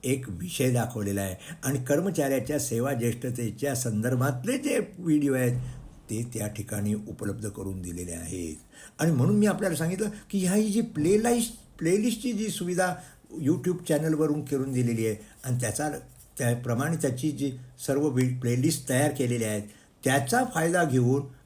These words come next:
आपल्याला हवा असणारा व्हिडिओ आपण काढून घेऊ शकाल. आणि मित्रांनो, म्हणून मगाशी मी सांगितलं त्याप्रमाणे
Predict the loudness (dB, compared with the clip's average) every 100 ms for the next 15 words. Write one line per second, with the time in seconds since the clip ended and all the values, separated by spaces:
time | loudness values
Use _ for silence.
0 | -16 -16 -10 -6 -4 -4 -6 -8 -6 -6
1 | -6 -8 -10 -10 -10 -10 -10 -12 -16 -18
2 | -14 -14 -12 -12 -12 -14 -20 -20 -20 -20
3 | -20 -14 0 2 4 4 2 2 2 2
4 | 2 2 2 -2 -2 0 -2 -2 -6 -4
5 | -8 -8 -10 -10